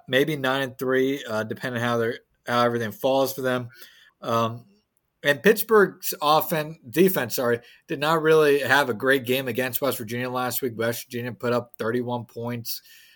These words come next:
Uh, and i-, if you're gonna give up that many points to a n-, not terribly explosive West Virginia team, uh, I'm afraid of what you're not, sorry, of what you're gonna be able to do against a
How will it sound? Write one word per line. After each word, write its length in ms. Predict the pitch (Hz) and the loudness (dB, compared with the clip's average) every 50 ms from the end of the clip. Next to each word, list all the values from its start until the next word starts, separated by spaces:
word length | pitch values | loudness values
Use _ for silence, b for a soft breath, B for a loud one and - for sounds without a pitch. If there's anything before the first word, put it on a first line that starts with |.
| b b _ | b b _
Uh, 360 | - 110 104 107 104 104 110 113 - _ _ | -6 -4 -2 -2 -2 -4 -6 -10 -14 _ _
and 380 | 120 117 120 120 120 120 117 131 - _ _ _ _ _ _ _ _ _ _ _ _ _ _ _ - | -2 0 0 0 0 -2 -6 -10 -14 _ _ _ _ _ _ _ _ _ _ _ _ _ _ _ 0
i-, 40 | 175 | 2
if 300 | 175 190 175 170 147 170 | 2 2 2 -2 0 2
you're 140 | 208 226 240 | 2 4 4
gonna 140 | 254 240 208 | 2 0 0
give 280 | 170 190 190 190 180 | 4 6 6 6 6
up 200 | 190 185 180 185 | 4 2 2 2
that 140 | 190 170 170 | 0 0 0
many 160 | 175 175 160 | 0 -2 -4
points 360 | - - 165 165 160 - - - | -4 -4 -4 -4 -4 -6 -4 -4
to 220 | 160 151 147 170 - - | -2 -2 -2 -4 -4 -2
a 40 | 135 | -2
n-, 260 | 120 123 127 156 - _ _ _ _ _ _ _ _ _ _ _ _ _ _ _ _ _ | -2 -4 -6 -12 -18 _ _ _ _ _ _ _ _ _ _ _ _ _ _ _ _ _
not 320 | - - 135 160 156 - - | -6 -2 0 0 0 0 2
terribly 400 | - 147 151 160 156 151 156 143 | 4 6 6 6 6 6 2 0
explosive 640 | 127 - - - - 151 151 135 - 139 110 95 | 2 0 -4 -2 2 2 2 2 0 -2 -4 -2
West 240 | 127 127 139 131 - | 0 0 0 0 -2
Virginia 380 | - 117 101 120 127 139 143 131 | -8 -8 -6 -6 -6 -6 -6 -8
team, 320 | - - 151 147 135 123 b b b b b b b b b | -6 -6 -6 -6 -8 -10 b b b b b b b b b
uh, 140 | 135 135 139 143 | -12 -10 -10 -4
I'm 140 | 139 135 139 | -4 0 0
afraid 480 | 143 120 - - 170 165 175 175 165 156 | 0 0 0 2 6 6 6 6 4 2
of 180 | 139 123 120 - - - _ _ | 0 0 -4 -12 -20 -20 _ _
what 380 | _ 123 117 131 143 147 151 143 | _ -8 2 6 6 6 6 4
you're 180 | 143 135 131 131 | 2 0 0 0
not, 520 | 127 127 123 123 127 131 135 135 - - _ _ _ _ | 0 -4 0 2 2 2 2 0 -2 -6 _ _ _ _
sorry, 280 | _ - - 117 113 123 | _ 0 0 0 2 4
of 260 | 135 147 170 170 - | 6 6 6 6 4
what 300 | 147 151 147 147 139 143 - _ _ | 2 2 2 2 2 -2 -12 _ _
you're 140 | 156 139 127 | -6 -4 -4
gonna 140 | 139 135 127 | -4 -6 -4
be 200 | 123 135 135 131 | 0 2 2 4
able 200 | 127 120 123 120 | 2 2 0 -4
to 60 | 117 | -6
do 360 | 113 113 135 131 123 120 113 b b b b b b | -4 0 2 2 2 2 0 b b b b b b
against 600 | 147 120 117 120 123 120 120 117 - - - - _ | -8 -6 -4 -2 -2 -2 -2 -4 -6 -8 -8 -8 _
a 440 | 147 123 117 113 110 110 107 107 | -2 0 2 4 2 2 0 -2